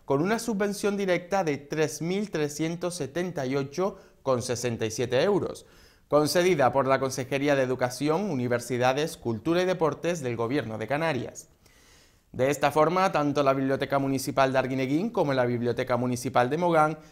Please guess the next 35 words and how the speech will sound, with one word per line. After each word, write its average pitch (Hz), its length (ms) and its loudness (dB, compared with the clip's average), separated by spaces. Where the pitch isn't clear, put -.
han 135 160 -4
podido 147 300 2
incrementar 143 640 -2
su 160 160 -4
catálogo 143 600 2
con 127 200 0
nuevos 127 280 0
fondos 135 380 0
infantiles, 131 840 -2
juveniles 120 680 -2
y 190 40 0
adultos, 160 560 0
la 110 100 2
mayoría 143 420 4
publicados 151 680 2
recientemente. 135 960 -2
Del 139 240 2
total 160 240 4
adquirido, 170 640 2
treinta 127 420 -2
y 123 80 -2
cuatro 139 400 0
son 160 200 -2
en 160 140 -4
formato 143 540 -2
de 156 120 0
lectura 160 520 0
fácil, - 680 -2
para 120 200 6
personas 170 380 2
con 175 160 0
dificultades 139 760 0
de 113 120 -2
comprensión 120 580 -2
lectora, 165 540 0